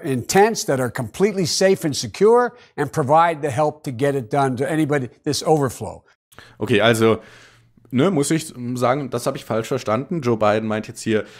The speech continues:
Speaker 2: die Soldaten würden dann wahrscheinlich Zeltstädte aufbauen und halt so,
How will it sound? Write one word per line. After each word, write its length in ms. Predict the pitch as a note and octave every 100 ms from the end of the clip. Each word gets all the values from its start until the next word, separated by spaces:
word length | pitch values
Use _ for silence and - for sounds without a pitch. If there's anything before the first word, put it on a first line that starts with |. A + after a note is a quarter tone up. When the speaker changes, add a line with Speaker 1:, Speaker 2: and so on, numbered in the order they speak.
| - -
Speaker 2:
die 40 | G2+
Soldaten 540 | G2+ G2+ F#2+ F#2+ G2
würden 160 | G2+ G2+
dann 140 | G2
wahrscheinlich 580 | F#2+ G#2 F#2+ F#2 - -
Zeltstädte 640 | - D3 D3+ - C#3+ C3+
aufbauen 920 | A2 A#2 - G#2+ G#2+ G#2+ A2 G#2+ G#2+
und 560 | - F#2 F#2 F#2 - -
halt 160 | F#2
so, 300 | G2+ F#2+ F#2+